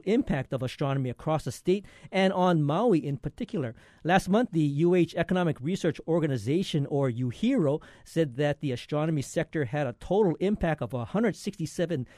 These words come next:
million dollars statewide in twenty twelve, five point three four million dollars of that on Maui.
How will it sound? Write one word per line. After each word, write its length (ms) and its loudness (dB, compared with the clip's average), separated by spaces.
million 540 6
dollars 380 2
statewide 560 0
in 300 -2
twenty 320 -2
twelve, 540 0
five 400 2
point 240 0
three 200 0
four 320 0
million 480 4
dollars 440 0
of 140 -4
that 260 2
on 260 0
Maui. 480 2